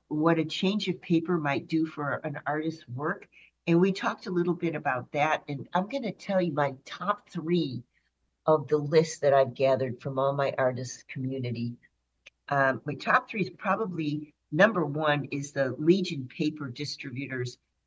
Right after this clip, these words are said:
sample of the best known artist papers. So they've taken their best selection through the year and they've narrowed it down to ten, um, um,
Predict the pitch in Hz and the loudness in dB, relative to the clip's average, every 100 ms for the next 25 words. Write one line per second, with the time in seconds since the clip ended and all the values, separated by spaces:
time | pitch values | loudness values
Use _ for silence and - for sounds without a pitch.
0 | _ - - 185 196 202 180 131 131 156 | _ -20 2 4 4 4 -2 0 -2 2
1 | 151 - 160 143 127 139 139 135 - 123 | 2 0 0 0 -2 -4 -4 -8 -10 -8
2 | 123 123 120 _ _ - - 165 147 175 | -8 -10 -14 _ _ -4 2 2 2 0
3 | 170 - 185 180 180 165 160 _ - 160 | 0 0 0 0 -2 -4 -6 _ -2 0
4 | 151 143 143 131 170 170 - 147 147 147 | 2 0 -4 2 4 4 -2 0 0 -2
5 | 151 143 151 135 131 147 147 139 131 139 | -8 -8 -8 -8 -6 -6 -4 -6 -4 -4
6 | 139 143 127 120 139 156 165 151 151 143 | -4 -4 -6 -6 0 2 2 0 0 2
7 | 139 135 127 120 - 160 143 131 127 _ | 4 2 -4 -12 -2 2 2 0 -8 _
8 | _ _ _ _ _ _ 139 135 135 131 | _ _ _ _ _ _ -4 0 0 0
9 | 127 - _ _ _ - 139 135 131 127 | -4 -8 _ _ _ -4 0 2 2 2
10 | 120 | 0